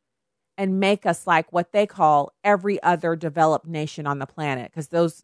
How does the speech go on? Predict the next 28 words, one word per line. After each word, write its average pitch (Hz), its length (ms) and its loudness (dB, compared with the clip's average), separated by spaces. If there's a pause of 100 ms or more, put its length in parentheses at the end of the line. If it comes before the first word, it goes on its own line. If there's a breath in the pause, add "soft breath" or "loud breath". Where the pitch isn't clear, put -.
those 170 160 0
developed 160 300 2
nations 156 320 -10
have 156 100 -12
the 156 80 -8
word 147 180 -2
socialism 143 640 -4
in 139 120 -8
their, 135 360 -6 (440)
uh, 135 240 0
titles. 123 580 -2 (1000)
But 180 140 -8
those 214 260 4
nations 196 440 -6
operate 156 600 -2 (720)
under 165 500 0 (180)
capitalism, 151 760 -8 (920)
and 185 280 2
the 175 100 0
means 190 440 0
of 269 140 -2
production 156 680 -4
is 160 220 -12
not 156 300 0 (480)
owned 165 500 -4 (240)
by 151 80 -2
the 175 120 2
government. 247 600 0